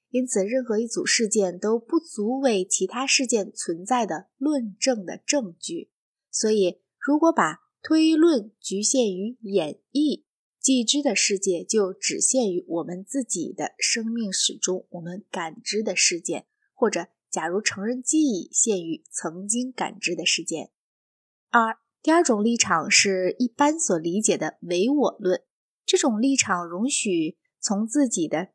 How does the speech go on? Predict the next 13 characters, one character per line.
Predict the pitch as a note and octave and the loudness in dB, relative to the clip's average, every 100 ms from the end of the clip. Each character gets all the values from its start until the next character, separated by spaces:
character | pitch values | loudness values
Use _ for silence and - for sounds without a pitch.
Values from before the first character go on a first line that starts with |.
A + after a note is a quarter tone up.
| - | -6
知 | - D4+ D4+ | 0 2 2
觉 | G#3 G#3 | 2 2
对 | A3 E4+ E4 A3+ | 2 4 6 6
象 | F#3 F#3 D#3+ - _ | 4 2 2 -4 _
做 | - G3+ | 2 2
某 | F3 F3 | 2 -2
种 | G#3+ B3+ - | -2 -4 -4
推 | A3 A#3+ | 0 0
论， | C4 A#3+ - | 2 0 0
但 | A#3 A3 | -2 -2
仅 | G3 F3 | 0 2
限 | A#3+ A#3 F#3+ | 2 2 0
于 | F#3 A3+ | -2 -4